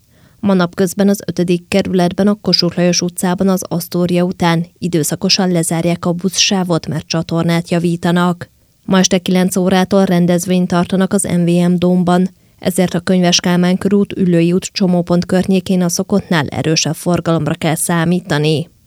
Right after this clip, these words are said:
Vízvezetékjavítás miatt a tizenegyedik kerületben az Irinyi József utcában befelé a Petőfi híd előtt a forgalom sávelhúzással két sávban haladhat.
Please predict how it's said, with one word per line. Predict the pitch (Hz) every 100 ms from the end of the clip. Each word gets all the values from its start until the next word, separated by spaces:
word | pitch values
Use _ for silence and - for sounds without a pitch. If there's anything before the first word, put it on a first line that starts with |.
| _
Vízvezetékjavítás | - 202 180 185 180 170 180 190 175 185 180 180 -
miatt | 196 190 -
a | 214
tizenegyedik | - 180 175 170 175 175 180 175
kerületben | - 185 185 185 175 202 208
az | 202 -
Irinyi | 175 175 180
József | 180 180 180 175
utcában | 185 - 185 180 196 190
befelé | 180 - 175
a | 175
Petőfi | 185 180 190 - 185
híd | 190 180
előtt | 175 180 170 -
a | - 190
forgalom | - 185 175 180 170
sávelhúzással | - 190 190 190 190 190 196 190 - 208 196
két | - 139
sávban | - - 165 165 180 175
haladhat. | 175 175 175 175 180 175